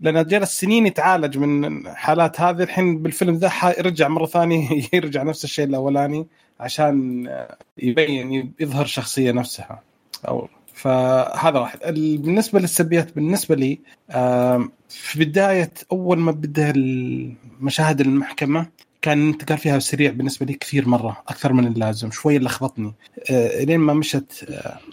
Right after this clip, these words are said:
بعد شوية عرفت إنها المحكمتين، آه، أو القضيتين كانوا في نفس الوقت. فلأنه في واحد منهم كان مشتكي وث-، وفي نفس الوقت شاهد، فيعني <laughs> كان، آه،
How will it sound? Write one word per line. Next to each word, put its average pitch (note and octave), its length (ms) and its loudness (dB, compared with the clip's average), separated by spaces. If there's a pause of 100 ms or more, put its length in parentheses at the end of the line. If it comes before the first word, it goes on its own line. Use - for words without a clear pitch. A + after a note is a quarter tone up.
(140)
بعد C3 460 0
شوية C#3 540 2 (580)
عرفت C3+ 340 0
إنها B2+ 640 0
المحكمتين، C#3+ 1120 0
آه، B2 180 -4
أو B2 380 -2
القضيتين D3 580 0
كانوا C3+ 220 0
في - 120 -2
نفس C#3 220 0
الوقت. B2+ 440 -2 (240)
فلأنه B2 1200 4
في C#3+ 180 -2
واحد D3+ 240 0
منهم D3 300 4
كان C#3 260 2 (340)
مشتكي D3 540 0
وث-، - 240 -10
وفي C3 200 -2
نفس E3 180 2
الوقت F3 240 0
شاهد، B2 400 2 (280)
فيعني D3 1000 2
<laughs> - 60 -14
كان، C#3 500 -2
آه، C3 360 -8